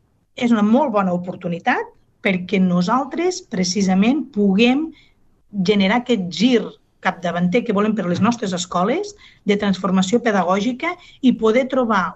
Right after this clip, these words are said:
la manera de, eh, ubicar aquests currículums i aquestes noves metodologies que aniran acompanyant aquest currículum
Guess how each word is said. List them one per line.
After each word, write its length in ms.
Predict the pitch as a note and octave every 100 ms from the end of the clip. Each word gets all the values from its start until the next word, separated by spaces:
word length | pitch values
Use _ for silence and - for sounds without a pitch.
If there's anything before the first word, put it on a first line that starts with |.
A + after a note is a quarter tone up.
| F3+
la 140 | F3
manera 400 | E3+ E3 G3 C#4 G4+ A4 - _ - - -
de, 400 | G#3+ A#3 B3+ -
eh, 460 | F#3 F3 E3+ E3 E3 F3+
ubicar 420 | A#3 G3 G3+ C#4
aquests 220 | A#3+ G#3 -
currículums 480 | G3+ G3+ A#3 A#3 F3+
i 60 | F#3
aquestes 340 | A3+ G#3 G3
noves 240 | G3 F#3 F3+
metodologies 720 | F3+ F3+ F3 F3 F#3+ G#3 -
que 100 | F3
aniran 220 | E3+ F#3
acompanyant 480 | F#3+ F#3 F3 F3+ E3+
aquest 240 | D#3+ F3
currículum 540 | - E3+ G#3 G#3 D#4